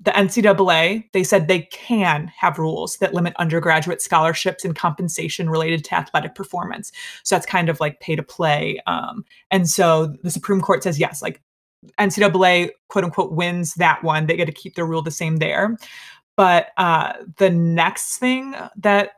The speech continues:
is what was being talked about is what will be changing now based on the Supreme Court's ruling. And that is that the N C double A can no longer limit education-related expenses that schools can offer to its student athletes.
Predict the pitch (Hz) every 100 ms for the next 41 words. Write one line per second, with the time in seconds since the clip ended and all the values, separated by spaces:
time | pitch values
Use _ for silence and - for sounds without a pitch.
0 | - 202 156 190 185 165 190 180 175 -
1 | 185 - 208 208 214 196 175 156 170 180
2 | 165 160 - - 170 180 190 247 254 262
3 | 262 254 269 269 254 254 285 277 285 285
4 | - 294 294 302 285 - - - - 185
5 | 202 226 220 202 202 - 180 170 196 175
6 | 160 165 180 202 - 165 156 170 202 202
7 | 180 185 180 170 180 180 - 180 156 -
8 | 185 165 190 180 175 165 165 - - 180
9 | 170 - - 185 - _ - _ 180 -
10 | - - 190 175 160 190 165 175 160 165
11 | 160 - 175 - 170 151 - - - -
12 | - -